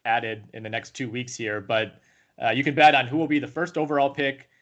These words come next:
You can bet on a few players' draft position, you know, over under a certain number.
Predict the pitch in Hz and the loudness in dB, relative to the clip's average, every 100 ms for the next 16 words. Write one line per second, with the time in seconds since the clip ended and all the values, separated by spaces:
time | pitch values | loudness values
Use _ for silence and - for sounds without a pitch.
0 | _ _ 131 131 123 127 123 123 117 117 | _ _ -12 -10 -4 2 2 0 -4 -4
1 | 113 113 113 123 143 147 147 139 135 127 | -4 -8 -12 -8 0 0 2 0 0 -2
2 | 117 - - 127 131 135 131 127 135 123 | -6 -12 -2 2 2 -2 -10 -8 -8 -10
3 | 123 113 117 123 117 117 117 113 131 117 | -14 -12 -10 -8 -8 -8 -8 -8 -6 -6
4 | 117 113 117 113 110 | -4 -6 -4 -6 -8